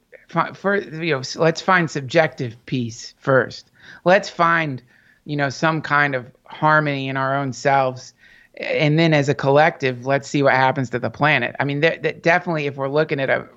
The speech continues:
a direct pathway to some kind of cessation of, uh, you know, state-sponsored aggression in the world,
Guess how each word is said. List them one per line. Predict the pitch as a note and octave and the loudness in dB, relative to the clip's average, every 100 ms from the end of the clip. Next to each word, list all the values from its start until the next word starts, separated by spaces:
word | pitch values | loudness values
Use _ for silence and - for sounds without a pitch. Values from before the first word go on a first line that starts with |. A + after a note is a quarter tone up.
| A2+ | -8
a | B2+ | -4
direct | C#3 C3+ C3 C#3+ - - | 0 2 4 4 2 -4
pathway | - C#3 D3 C#3 C3 B2 B2+ - - - - - _ _ - | 0 2 2 0 -2 0 -2 -8 -20 -20 -20 -20 _ _ -4
to | E3 | -2
some | - E3+ D#3+ | 2 2 2
kind | D3+ C#3+ C3+ | 0 -2 -2
of | C3+ A#2+ _ _ _ _ _ _ _ _ _ _ _ _ _ - | -4 -8 _ _ _ _ _ _ _ _ _ _ _ _ _ -12
cessation | - E3 - D3 E3 D#3+ D3 | -2 -2 0 0 2 0 0
of, | C#3 C3 B2+ - - | 0 0 -2 -6 -2
uh, | C3+ - | -2 -2
you | C#3 | -2
know, | C3 B2 A#2+ - - _ _ _ _ _ | 0 0 -2 -6 -14 _ _ _ _ _
state-sponsored | - - - - D3+ D3+ - _ _ _ - - D3 D3 D3 C3 | -16 -14 -6 2 2 2 -2 _ _ _ -10 0 2 4 2 -2
aggression | A#2+ C3 C3 D3+ - C3 | 0 2 4 4 0 -6
in | B2+ | -6
the | |
world, | B2 D3+ D3+ C3 | 0 4 4 4